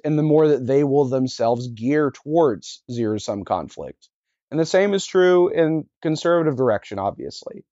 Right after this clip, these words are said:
uh, that people are going to be a lot less friendly to, uh, traditional forms of religion if they think that there is a live possibility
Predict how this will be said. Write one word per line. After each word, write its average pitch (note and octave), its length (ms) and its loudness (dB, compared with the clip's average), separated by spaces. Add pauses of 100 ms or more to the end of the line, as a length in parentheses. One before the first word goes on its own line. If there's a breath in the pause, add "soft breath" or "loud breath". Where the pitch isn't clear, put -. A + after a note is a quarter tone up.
(580)
uh, B2+ 360 4
that C#3 400 2
people E3 300 -2
are E3 100 4
going D#3+ 240 2
to D#3 60 2
be D3+ 120 4
a D3+ 100 6
lot D3+ 340 2
less C#3+ 520 0 (680)
friendly D#3+ 720 2 (120)
to, B2+ 560 2
uh, A#2+ 400 2 (600)
traditional C#3+ 520 0
forms C#3 340 0
of C#3 80 0
religion D3+ 560 2
if C3+ 300 -4
they C3+ 220 2
think C3 340 -4
that A#2 120 -8
there B2+ 180 2
is B2 120 -2
a C3 120 -2
live C3 580 2 (460)
possibility C#3 880 2